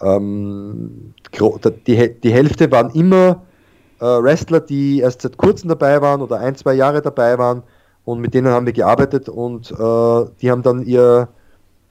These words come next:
ihr Game quasi abgegradet. Also, und das möchte ich auch erreichen mit den Damen hier,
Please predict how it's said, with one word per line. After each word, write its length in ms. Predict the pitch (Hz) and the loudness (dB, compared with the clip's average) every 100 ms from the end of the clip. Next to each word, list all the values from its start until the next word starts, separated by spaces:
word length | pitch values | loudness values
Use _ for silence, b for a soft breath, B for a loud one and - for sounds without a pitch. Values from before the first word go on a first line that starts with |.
| _ _ | _ _
ihr 120 | 127 | -6
Game 400 | 117 123 139 160 | 2 2 4 2
quasi 680 | 156 151 147 156 156 156 131 | 2 2 2 0 0 0 -2
abgegradet. 680 | 156 - 190 107 92 90 | -6 -6 -6 -4 -4 -4
Also, 520 | 95 92 98 95 98 95 113 110 107 110 _ _ | -6 -2 0 2 0 -6 -20 -20 -20 -20 _ _
und 120 | 117 | -4
das 140 | 135 131 110 | -4 -4 -4
möchte 340 | 120 139 - | 0 -2 -2
ich 240 | 143 - - | -8 -8 -2
auch 160 | 123 | 0
erreichen 560 | 147 117 98 113 - 160 b b b | 2 2 2 0 -4 -10 b b b
mit 300 | 135 127 _ | -14 -14 _
den 120 | 117 | -10
Damen 360 | - 95 113 147 | 0 0 2 -2
hier, 400 | 123 143 156 160 | -2 2 2 2